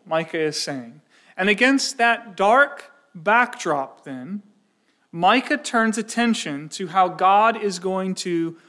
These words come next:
raise up a new king, a king who will come forth, uh, for the Lord, who will come and rule for the Lord. He will be God's king,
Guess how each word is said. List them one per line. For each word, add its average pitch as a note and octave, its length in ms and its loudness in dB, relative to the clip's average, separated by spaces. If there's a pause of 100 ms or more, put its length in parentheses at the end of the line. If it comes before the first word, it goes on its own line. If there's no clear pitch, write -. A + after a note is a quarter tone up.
(120)
raise G3 480 2
up G3 400 2
a F#3+ 80 0
new A3 360 2
king, A3+ 500 -8
a F#3 80 -8
king A#3 440 -2 (300)
who A3 140 2
will G#3 240 4
come A#3+ 540 -2
forth, A3 600 -2 (680)
uh, F3 160 6
for A3 380 4
the G#3+ 100 4
Lord, F#3+ 580 2 (640)
who G#3+ 100 2
will A3 120 4
come A3+ 280 2
and G#3 160 2
rule A#3+ 320 4
for A#3+ 360 4
the A3+ 100 4
Lord. A3 280 4
He A#3 120 -2
will A#3+ 140 -4
be G#3+ 160 -4
God's G3+ 800 4 (180)
king, C3+ 480 -12